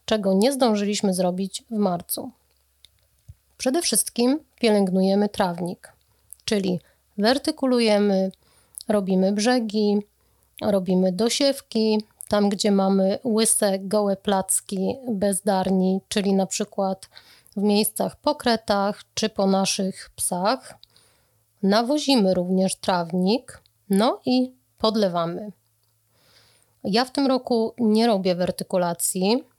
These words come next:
przyznam się Wam szczerze, bo w zeszłym roku była wielka akcja wertykulowania u nas w ogrodzie,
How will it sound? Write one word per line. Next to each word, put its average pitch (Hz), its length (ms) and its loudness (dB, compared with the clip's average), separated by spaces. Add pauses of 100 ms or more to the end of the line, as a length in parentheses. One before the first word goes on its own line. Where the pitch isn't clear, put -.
przyznam 190 340 -2
się 185 140 -4
Wam 185 180 0
szczerze, 180 580 -2 (260)
bo 196 400 -2
w 185 80 -10
zeszłym 247 460 0
roku 202 580 -2
była 185 300 -2
wielka 220 500 -2
akcja 202 640 -2
wertykulowania 185 1040 -2
u 202 100 0
nas 190 200 0
w - 80 -10
ogrodzie, 175 580 -2